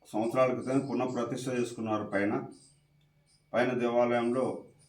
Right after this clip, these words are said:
స్వయంభూగా వెలిసినారు. వారికి సర్పరూపంలో కూడా కనిపిస్తూ ఉంటారు. ఇప్పుడు అక్కడ వెలిసిన దేవాలయం పక్కన కూడా గరుత్మంతుడు ఆంజనేయ స్వామిని కూడా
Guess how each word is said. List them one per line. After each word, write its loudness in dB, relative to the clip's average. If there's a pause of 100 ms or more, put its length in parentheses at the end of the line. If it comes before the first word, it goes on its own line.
(360)
స్వయంభూగా 2
వెలిసినారు. -2 (920)
వారికి 2 (1300)
సర్పరూపంలో 2
కూడా 2 (640)
కనిపిస్తూ -2
ఉంటారు. 2
ఇప్పుడు -6 (1000)
అక్కడ -2
వెలిసిన 2
దేవాలయం 2 (100)
పక్కన -4
కూడా 2 (1040)
గరుత్మంతుడు 2
ఆంజనేయ 2
స్వామిని -2
కూడా -2